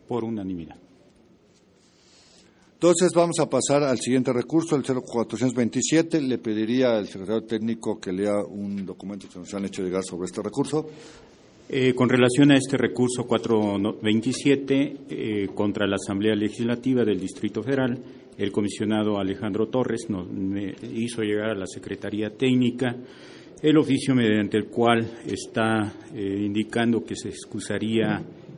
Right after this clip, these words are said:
Speaker 1: eh, de este recurso para efectos de la discusión y votación,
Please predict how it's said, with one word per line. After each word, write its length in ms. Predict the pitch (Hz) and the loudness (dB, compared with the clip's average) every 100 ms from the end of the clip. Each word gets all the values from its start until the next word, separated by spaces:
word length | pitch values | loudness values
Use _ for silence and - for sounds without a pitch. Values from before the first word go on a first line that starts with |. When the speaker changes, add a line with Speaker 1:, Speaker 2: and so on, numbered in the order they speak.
| - | -8
Speaker 1:
eh, 540 | 98 98 98 95 98 | -4 -2 0 0 0
de 240 | 95 107 113 | 2 4 4
este 260 | 113 - | 2 -2
recurso 540 | 101 101 - 135 - 131 | -2 -2 0 0 0 -4
para 140 | 107 | -4
efectos 460 | 92 113 - - 98 | -4 -4 -4 -2 -2
de 120 | 104 | -2
la 400 | 95 95 95 92 | -4 -4 -6 -6
discusión 720 | 95 92 - 98 117 110 110 | -4 -4 -6 -8 -2 0 0
y 60 | 101 | 0
votación, 680 | 92 101 107 - 135 151 | -2 -2 -4 2 4 4